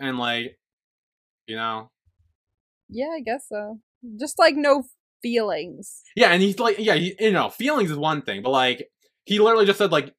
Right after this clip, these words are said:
Speaker 1: "There's no need to show that you're into it, like, you're enjoying it." Like, I'm just like, I feel like
Speaker 2: That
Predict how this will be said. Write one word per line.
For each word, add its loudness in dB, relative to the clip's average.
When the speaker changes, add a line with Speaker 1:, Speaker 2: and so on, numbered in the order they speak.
Speaker 1:
"There's 0
no 0
need 0
to 0
show 0
that 2
you're 0
into -8
it, -12
like, -6
you're -6
enjoying -6
it." -16
Like, 0
I'm 0
just -8
like, -2
I -10
feel -16
like -
Speaker 2:
That 8